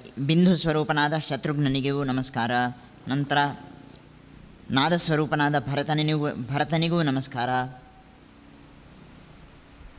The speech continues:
ಕಲಾಸ್ವರೂಪನಾದ ಲಕ್ಷ್ಮಣನಿಗೂ ನಮಸ್ಕಾರ. ಆನಂತರ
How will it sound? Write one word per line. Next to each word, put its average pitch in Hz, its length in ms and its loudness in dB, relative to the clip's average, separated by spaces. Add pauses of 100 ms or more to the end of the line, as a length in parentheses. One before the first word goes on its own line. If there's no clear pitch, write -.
(1040)
ಕಲಾಸ್ವರೂಪನಾದ 160 840 2
ಲಕ್ಷ್ಮಣನಿಗೂ 156 640 0
ನಮಸ್ಕಾರ. 131 500 -2 (960)
ಆನಂತರ 143 420 -2